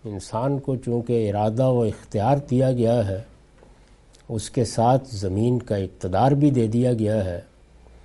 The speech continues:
اس کا لازمی نتیجہ یہ ہے کہ فساد پیدا ہو جاتا ہے۔ یعنی ارادہ و اختیار کا مطلب ہی یہ ہے کہ لوگ اس کو استعمال کریں گے،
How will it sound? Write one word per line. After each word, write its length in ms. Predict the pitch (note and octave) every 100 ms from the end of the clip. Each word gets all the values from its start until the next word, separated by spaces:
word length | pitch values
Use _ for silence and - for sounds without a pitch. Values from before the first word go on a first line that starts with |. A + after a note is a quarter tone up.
| - - - - - -
اس 220 | A2+ -
کا 220 | - B2+ A#2+
لازمی 560 | G2 G2 A2+ C3+ E3+
نتیجہ 440 | E3 B2+ B2 A2+ A#2+
یہ 300 | A#2+ A#2 G2+
ہے 240 | F#2 G2 - - _ _ _ - - - - - - -
کہ 100 | G2+ -
فساد 300 | G2+ B2 A2+ -
پیدا 220 | F2+ F2
ہو 120 | E2+
جاتا 340 | F#2+ F#2 G2 -
ہے۔ 100 | - - - - - - - - - - - - -
یعنی 320 | G#2+ G#2 G2+
ارادہ 340 | G2+ G#2 A2
و 120 | B2 B2
اختیار 440 | G#2+ - G#2 A2 B2
کا 160 | -
مطلب 480 | G2+ F#2+ - D3+ D#3+
ہی 120 | D#3+ A2
یہ 180 | A#2 G#2
ہے 180 | F2 G#2 - - - - - - - - - - _ _ - -
کہ 80 | A2
لوگ 300 | F#2 G#2 B2+
اس 160 | A#2 -
کو 140 | -
استعمال 600 | G#2+ - - G2 G2 C#3 C#3+
کریں 340 | D3 D#3 E3
گے، 140 | A2+